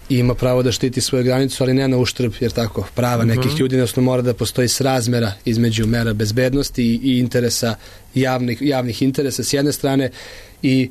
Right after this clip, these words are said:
Speaker 1: jer tako, ljudskih prava sa druge strane. Ta srazmera mora da postoji i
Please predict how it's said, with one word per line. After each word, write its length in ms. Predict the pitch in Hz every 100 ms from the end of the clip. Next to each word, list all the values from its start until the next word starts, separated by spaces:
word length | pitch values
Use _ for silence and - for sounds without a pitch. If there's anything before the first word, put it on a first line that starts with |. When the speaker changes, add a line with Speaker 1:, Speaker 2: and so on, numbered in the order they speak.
| - - -
Speaker 1:
jer 80 | 107
tako, 240 | 127 -
ljudskih 320 | 123 113 123
prava 280 | 117 127 127
sa 140 | -
druge 240 | 127 139 135
strane. 340 | - 123 117
Ta 180 | 104 131
srazmera 480 | 123 127 120 127 127
mora 220 | 127 127
da 80 | 127
postoji 500 | 120 - 131 131 127 143 -
i 240 | 139 120